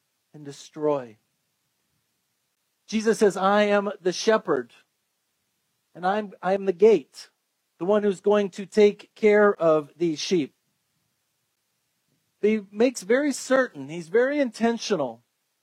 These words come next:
about talking about the thieves and the robbers. And he talks about the thief. Jesus warns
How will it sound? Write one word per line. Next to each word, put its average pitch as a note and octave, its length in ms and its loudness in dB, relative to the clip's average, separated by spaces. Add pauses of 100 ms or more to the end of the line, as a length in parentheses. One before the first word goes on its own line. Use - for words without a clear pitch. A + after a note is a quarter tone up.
(140)
about G3+ 300 2
talking G#3 640 -2
about F3+ 480 2
the F#3 180 4
thieves G3+ 960 0
and F#3+ 160 -2
the G3+ 100 2
robbers. G3+ 920 4 (840)
And G3 80 0
he G#3 80 4
talks G#3+ 300 0
about F#3+ 460 0
the G#3 220 4
thief. C#3+ 440 -2 (1300)
Jesus B3+ 420 -2
warns F#3 920 -4